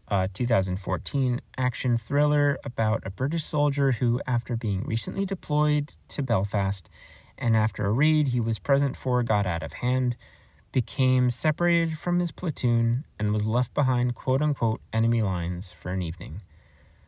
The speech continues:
The soldier played by Jack O'Connell spends the night being chased by I R A gunmen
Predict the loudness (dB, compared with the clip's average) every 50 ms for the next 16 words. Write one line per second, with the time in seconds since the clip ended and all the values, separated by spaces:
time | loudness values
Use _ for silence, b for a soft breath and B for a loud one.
0 | _ _ _ -4 -4 -2 0 2 2 2 4 2 0 0 0 2 2 2 2 2
1 | 0 0 2 2 2 0 0 0 -2 -2 -2 -2 -4 -4 -2 0 0 2 2 0
2 | 0 -2 -2 -6 -10 -8 -4 -2 0 0 0 -2 -2 -4 -2 -2 0 0 -2 -4
3 | -6 -8 -6 -4 -4 -4 -4 -6 -6 -4 -2 -2 -2 -2 -6 -10 -16 -16 -8 -6
4 | -4 -2 -2 -2 -4 -4 -6 -12 _ -20 -10 -4 0 0 2 2 0 0 -2 -4
5 | -2 0 0 2 2 2 2 2 2 0